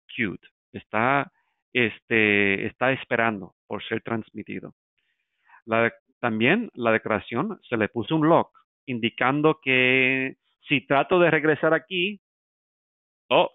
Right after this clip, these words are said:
está locked. Si trato de hacer cambios,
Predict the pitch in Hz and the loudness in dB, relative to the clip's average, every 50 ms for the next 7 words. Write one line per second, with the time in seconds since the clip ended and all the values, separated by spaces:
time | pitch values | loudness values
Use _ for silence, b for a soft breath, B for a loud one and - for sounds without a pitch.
0 | _ - 104 - - 123 135 147 131 110 - - _ _ - - _ _ _ _ | _ -14 -6 -2 0 2 4 4 4 2 0 -2 _ _ -20 -20 _ _ _ _
1 | _ _ _ _ _ _ _ - - 127 - 117 113 113 - 131 127 127 123 - | _ _ _ _ _ _ _ -10 -10 -6 -2 -2 -2 0 2 2 2 2 2 2
2 | 147 143 - - 160 156 160 160 135 131 147 202 - - - - | 0 -2 0 0 0 0 0 0 0 0 0 -2 -4 -8 -16 -20